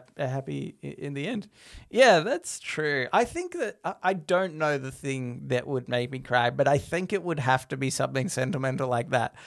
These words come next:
Somebody would have to tell me, like, a really lengthy story about, I was actually, the other day we had this woman, um, uh, speak at our work.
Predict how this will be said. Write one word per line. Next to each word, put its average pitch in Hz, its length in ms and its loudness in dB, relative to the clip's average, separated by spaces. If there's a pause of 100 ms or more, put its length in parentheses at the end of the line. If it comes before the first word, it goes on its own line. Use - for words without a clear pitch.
Somebody 196 360 2
would 196 120 2
have 156 140 2
to 151 60 -10
tell 160 180 2
me, 143 120 0
like, 131 160 2
a 131 60 -2
really 123 360 -2
lengthy 120 400 -4
story 123 500 -2
about, 127 380 0 (320)
I 233 100 0
was 320 220 -8
actually, 170 340 -2
the 156 300 -4
other 190 160 0
day 143 300 4
we 127 100 0
had 123 200 2
this 123 200 -6
woman, 123 500 -4
um, 117 720 -4 (320)
uh, 117 140 0
speak - 420 -6
at 117 140 -4
our 110 160 0
work. 120 500 -2